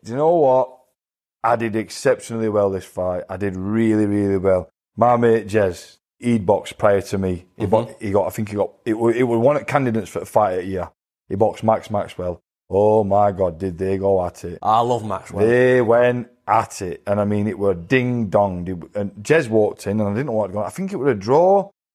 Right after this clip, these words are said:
Speaker 1: I can't remember the result of that fight. Don't quote me on it, but Jez walked in. He looked like he'd been battered by about fifteen people with baseball bats. He were black eyes, you know, all like that. But it were a right ding dong, and it were an even fight. I think personally, Jez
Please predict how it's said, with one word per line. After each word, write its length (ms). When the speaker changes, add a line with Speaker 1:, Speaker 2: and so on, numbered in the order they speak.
Speaker 1:
I 80
can't 200
remember 200
the 80
result 260
of 120
that 60
fight. 320
Don't 220
quote 240
me 60
on 80
it, 100
but 220
Jez 260
walked 340
in. 200
He 100
looked 220
like 300
he'd 180
been 200
battered 560
by 180
about 460
fifteen 440
people 300
with 120
baseball 400
bats. 220
He 80
were 160
black 280
eyes, 340
you 100
know, 160
all 340
like 320
that. 80
But 100
it 60
were 140
a 40
right 220
ding 180
dong, 140
and 60
it 60
were 120
an 60
even 280
fight. 320
I 40
think 340
personally, 440
Jez 260